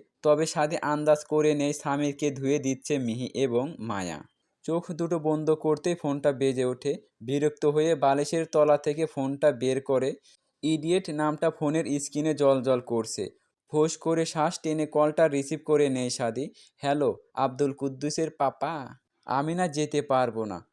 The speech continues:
আম্মু প্রেগন্যান্ট।" এক লাফে উঠে বসে সাদি,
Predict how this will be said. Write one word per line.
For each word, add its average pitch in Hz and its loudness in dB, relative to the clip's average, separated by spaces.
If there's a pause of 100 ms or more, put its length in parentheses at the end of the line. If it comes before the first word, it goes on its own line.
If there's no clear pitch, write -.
আম্মু 143 -2
প্রেগন্যান্ট।" 139 0 (240)
এক 151 0
লাফে 143 0
উঠে 147 -2
বসে 135 0
সাদি, 127 -6